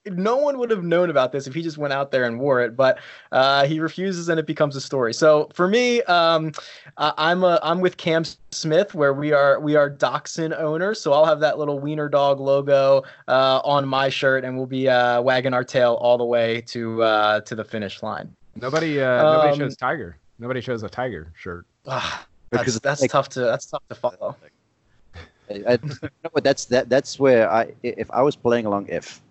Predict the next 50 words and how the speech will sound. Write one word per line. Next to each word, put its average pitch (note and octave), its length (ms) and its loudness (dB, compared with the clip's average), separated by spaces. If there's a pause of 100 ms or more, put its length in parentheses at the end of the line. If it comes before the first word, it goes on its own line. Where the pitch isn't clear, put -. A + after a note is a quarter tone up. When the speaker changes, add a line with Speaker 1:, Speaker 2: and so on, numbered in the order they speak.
Speaker 3:
you D#2+ 80 -12
know, E2+ 100 -8
if F2+ 240 -6
ands F2+ 320 -6
and E2+ 220 -14
buts - 300 -4
were D#2 200 -8 (140)
candy E2+ 280 -6
and D#2 80 -10
nuts, E2 220 -8
you F2 60 -14
know E2 140 -10
the D#2 60 -10
thing. E2 240 -10 (360)
But - 100 -4
if B2+ 80 -2
I D#3+ 60 4
was B2+ 100 0
playing A#2 220 0 (200)
<laughs> - 220 -20
alongside A2 640 0
Tiger G#2 300 2
Woods, G2 320 -2 (240)
the D3+ 80 -2
last C#3+ 300 2
thing B2 160 2
I'd G#2 180 2
wear G#2 180 0
is F#2 80 -6
black F#2+ 300 -2
slacks G2 360 -6
and F#2 80 -10
a E2+ 40 -4
red F#2 240 -2
shirt. - 360 -6 (180)
I D3 40 -6
mean, - 140 -4
Speaker 1:
Yeah. A2+ 220 -2 (460)
Speaker 3:
Patrick C3 340 -2
Reed A2 300 -2
does A2 200 2
that, F#2+ 180 -2
speaks - 300 -8
to A#2+ 120 -4
the F#2 80 -2
moxie F#2 420 -4
of D2+ 60 -14
the D#2 80 -8
guy. D2 260 -4
So, - 180 -6